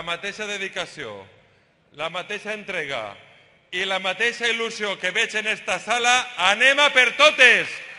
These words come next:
Comença el canvi al País Valencià. Perquè en esta campanya estem veient moltes coses.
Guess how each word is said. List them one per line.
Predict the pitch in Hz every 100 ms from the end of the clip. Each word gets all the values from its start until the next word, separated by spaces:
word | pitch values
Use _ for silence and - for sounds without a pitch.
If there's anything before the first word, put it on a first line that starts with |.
| - -
Comença | 220 240 302 294 294 269
el | 247
canvi | 294 294 302
al | 285
País | 269 285 277
Valencià. | 285 285 262 262 233 175 123 - - - - - - - - - - - - - - - - - - - - - - - - - - - - - - - - - - - - - - - - - - - -
Perquè | 170 208 185 196
en | 240
esta | 262 269 277
campanya | 247 240 254 269 277 277 226
estem | 208 - 254 262
veient | 247 262 262
moltes | 247 269 262 247 -
coses. | 170 131 117